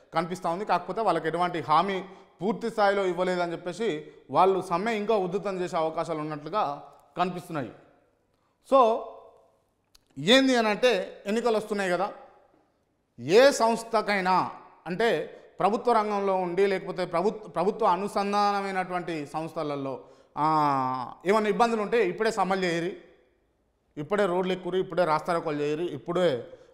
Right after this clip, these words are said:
ర్యాలీలు చేయండి, అన్నీ చేయండి. ఎందుకు అని అంటే ఇప్పుడే పట్టించుకుంటారు. ఎలక్షన్లు వస్తున్నాయి కదా, ఓటు బ్యాంకింగ్ కోసమైనా సరే మీకున్నటువంటి అవకతవకలను లేకపోతే మీకున్నటువంటి కష్టాలను మీరు రోడ్లెక్కి చెప్పుకుంటే తప్ప ఈ కేంద్రంలో ఉన్న ప్రభుత్వం కానీ రాష్ట్రంలో ఉన్న ప్రభుత్వాలు కానీ పట్టించుకోవు.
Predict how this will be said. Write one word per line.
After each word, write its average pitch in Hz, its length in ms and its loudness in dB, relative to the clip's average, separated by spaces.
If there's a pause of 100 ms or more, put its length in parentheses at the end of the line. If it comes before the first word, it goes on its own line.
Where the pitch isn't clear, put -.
ర్యాలీలు 202 360 6
చేయండి, 190 300 2
అన్నీ 180 180 2
చేయండి. 135 440 -6
ఎందుకు 233 380 2
అని 208 100 4
అంటే 185 580 -2 (220)
ఇప్పుడే 220 260 6
పట్టించుకుంటారు. 208 680 0
ఎలక్షన్లు 240 340 2
వస్తున్నాయి 208 320 -2
కదా, 214 220 0 (760)
ఓటు 226 180 8
బ్యాంకింగ్ 214 360 2
కోసమైనా 196 420 -2
సరే 190 540 0 (380)
మీకున్నటువంటి 233 880 2
అవకతవకలను 208 760 2
లేకపోతే 202 380 -2
మీకున్నటువంటి 208 600 0
కష్టాలను 196 600 2
మీరు 180 360 -2 (260)
రోడ్లెక్కి 254 460 10
చెప్పుకుంటే 214 460 0
తప్ప 247 420 2 (800)
ఈ 226 360 0
కేంద్రంలో 208 420 2
ఉన్న 208 120 2
ప్రభుత్వం 202 420 -2
కానీ 202 200 0
రాష్ట్రంలో 190 440 0
ఉన్న 190 100 -2
ప్రభుత్వాలు 170 520 -4
కానీ 175 180 -2
పట్టించుకోవు. 170 520 -8